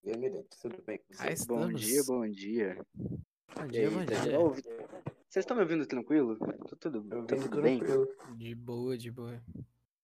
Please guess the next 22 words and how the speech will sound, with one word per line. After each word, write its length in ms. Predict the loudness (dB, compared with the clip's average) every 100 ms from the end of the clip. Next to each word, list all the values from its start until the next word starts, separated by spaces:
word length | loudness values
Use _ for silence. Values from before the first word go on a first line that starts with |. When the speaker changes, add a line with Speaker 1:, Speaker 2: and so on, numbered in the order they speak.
| _ _
Speaker 3:
Ah, 140 | -12 -10
então 140 | -10
tá 120 | -6 -4
bom. 100 | 2
Speaker 1:
E 80 | 4
aí, 240 | 6 4
Mirete, 160 | 0 -2
Speaker 2:
Mas 100 | 0
Speaker 1:
tá 60 | 0
Speaker 2:
aí, 120 | 0
Speaker 1:
tudo 120 | -2
bem 100 | -4
Speaker 2:
como 60 | -4
Speaker 1:
com 60 |
Speaker 2:
vocês 140 | -4 -2
Speaker 1:
você? 80 |
Speaker 2:
estão? 280 | -2 -4 -10 -18 _ _ _ _ _ _ _ _ _ _ _ _ _ _ _ _ _ _ _ _ _ _ _ _ -20 -2
Speaker 3:
Tô 100 | 6
ótimo, 420 | 8 6 4 -6
pô, 200 | -4 -4
tô 160 | -2 -4
ótimo. 260 | -4 -10